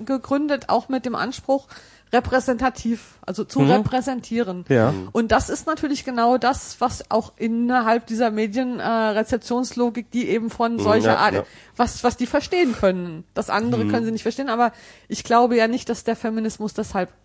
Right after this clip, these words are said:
Speaker 1: einflusslos gewesen wäre. Also wenn man sich mal anschaut,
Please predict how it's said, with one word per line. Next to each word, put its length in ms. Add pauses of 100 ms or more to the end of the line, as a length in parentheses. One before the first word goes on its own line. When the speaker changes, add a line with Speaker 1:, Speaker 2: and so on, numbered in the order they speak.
Speaker 1:
einflusslos 760
gewesen 380
wäre. 260
Also 180
wenn 120
man 160
sich 140
mal 120
anschaut, 400